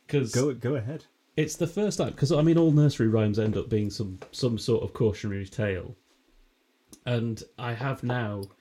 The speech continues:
Speaker 1: through real life experience, realised that I, I did, I made the same mistakes as that, uh, that lady that swallowed the fly.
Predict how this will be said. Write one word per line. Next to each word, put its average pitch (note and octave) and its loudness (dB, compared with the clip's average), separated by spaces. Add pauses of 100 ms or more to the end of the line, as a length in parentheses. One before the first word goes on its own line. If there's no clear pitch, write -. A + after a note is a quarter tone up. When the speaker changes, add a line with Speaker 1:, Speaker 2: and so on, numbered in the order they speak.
(880)
Speaker 1:
through A2 -2 (180)
real A2+ -2
life G#2 -4
experience, G2+ -6
realised F#2+ -6
that - -8 (200)
I, G#2+ -2
I G2+ 0
did, A2 -2 (640)
I G#2+ -2
made A2 0
the G#2+ -8
same A#2+ -2
mistakes A2 -4
as G#2 -10
that, - -8
uh, A2 -2
that G#2+ -4
lady A2+ -2
that G#2+ -6
swallowed A2+ -6
the - -10
fly. - -10